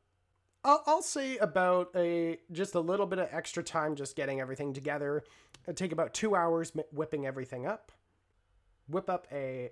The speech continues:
a hearty risotto. Uh, s-, smells amazing, uh, with the help of just Jenny in the lead and also the date squares. Uh, moment they come out of the oven, it's immediately just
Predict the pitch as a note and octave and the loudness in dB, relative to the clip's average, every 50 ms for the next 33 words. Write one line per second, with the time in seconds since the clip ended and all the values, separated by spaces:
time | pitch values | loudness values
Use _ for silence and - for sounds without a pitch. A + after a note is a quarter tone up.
0 | - - C3 B2+ - - - F3+ F#3+ F#3+ G3+ G#3+ G3+ F3+ F3+ E3 C#3 E3+ E3 E3 | -10 -12 -10 -10 -8 -2 0 2 2 2 0 -2 -2 -2 -2 -2 0 0 0 0
1 | E3+ F3 F3+ F3+ - _ _ _ _ _ _ _ _ _ _ _ - C3 C3 B2+ | -2 -2 -4 -8 -12 _ _ _ _ _ _ _ _ _ _ _ -10 -8 -6 -6
2 | B2+ B2+ B2+ B2+ B2 A2 - _ _ _ - - _ _ - - - - - - | -6 -6 -6 -6 -8 -10 -12 _ _ _ -20 -20 _ _ -20 -16 -14 -12 -12 -12
3 | - - - - - - - F3 B3 F4 F#4 G#3+ A#2 - - - _ _ _ _ | -14 -16 -14 -12 -8 -2 2 2 2 2 2 -2 -4 -6 -14 -20 _ _ _ _
4 | - C#3 C#3+ C3+ D#3 G3+ G#3+ D3 A#2 G#2+ - - - _ _ _ _ _ _ _ | -10 -6 -4 -4 -2 -4 -4 -6 -8 -12 -14 -16 -20 _ _ _ _ _ _ _
5 | - C#3+ C#3 C3+ C3 C3 B2+ C#3 C#3+ C3 D3 C3+ - D#3 D3+ - D#3 C#3 C3 C#3 | -10 -8 -6 -4 -4 -4 -4 -4 -4 -4 -4 -4 -2 -4 -2 -2 -4 -4 -4 -6
6 | C#3+ C#3 A#2 C3 C3 C#3 D3 C#3+ D#3 D#3 D3+ D3 C#3+ C#3+ C#3 C#3 C#3 C#3 C#3+ D3 | -6 -6 -6 -6 -4 -2 -2 -2 -2 -2 -2 -4 -4 -4 -6 -6 -6 -6 -6 -6
7 | D3 - D3+ D3+ D#3+ D#3+ D3+ - E3 D3+ C#3+ B2+ C#3+ C#3+ - - - - D3 C3 | -6 -6 -4 -2 -2 -2 -2 -4 -4 -6 -6 -6 -8 -10 -10 -10 -8 -6 -4 -4
8 | C3 C3+ D3 C#3+ - - - _ _ - C#3 B2+ B2+ B2+ B2+ B2+ B2 - C#3+ D3 | -4 -4 -6 -8 -10 -14 -16 _ _ -8 -6 -6 -4 -4 -6 -6 -6 -6 -6 -4
9 | C#3+ D3+ D3+ C#3+ D#3 C#3 C#3 C3 - - - D#3+ D3+ C#3 C#3 C3+ C3 C3+ C3 B2+ | -4 -4 -4 -4 -4 -4 -4 -6 -10 -10 -6 -6 -4 -2 -4 -4 -4 -6 -6 -6
10 | B2+ D3+ D#3 D3 B2+ A#2+ - C#3+ B2+ C3 C3+ C#3 B2+ C3+ C3+ B2+ B2+ - - | -6 -6 -6 -6 -6 -8 -8 -8 -8 -8 -8 -8 -8 -8 -8 -8 -10 -10 -12